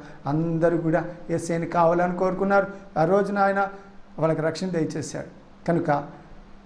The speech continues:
ఈ యొక్క వర్తమానం వింటున్న ప్రియమైన దేవుని బిడ్డారా, నువ్వు కూడా యేసయ్య కావాలని కో-,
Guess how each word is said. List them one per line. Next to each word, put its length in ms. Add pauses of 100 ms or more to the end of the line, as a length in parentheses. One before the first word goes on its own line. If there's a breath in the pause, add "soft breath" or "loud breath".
(160)
ఈ 40
యొక్క 200
వర్తమానం 600
వింటున్న 300
ప్రియమైన 320
దేవుని 260
బిడ్డారా, 260
నువ్వు 240
కూడా 140
యేసయ్య 360
కావాలని 580
కో-, 180